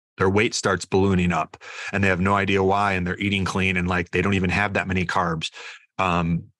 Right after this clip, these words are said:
so I, I, I mentioned some of these examples because,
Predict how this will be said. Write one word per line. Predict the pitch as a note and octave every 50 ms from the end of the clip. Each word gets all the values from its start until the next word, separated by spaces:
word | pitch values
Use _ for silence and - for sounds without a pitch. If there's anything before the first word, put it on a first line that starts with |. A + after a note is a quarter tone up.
| _ _ -
so | - - C3 A2 G#2 G2+ G2 - _ _ _ _ _ _ -
I, | - A2 - -
I, | G#2 G2 G2+ G2
I | G#2
mentioned | A2 G#2+ G#2+ A#2 C3 B2+ - A#2 G#2
some | - A2
of | G#2 G2
these | G2 F2 F#2+
examples | F#2 F2 G2+ G2+ G#2 G#2+ E2+ G2 F#2 E2+ E2+
because, | - G2+ F2 - - F#2+ F#2+ F#2+ F#2+ F2+ D#2 - - -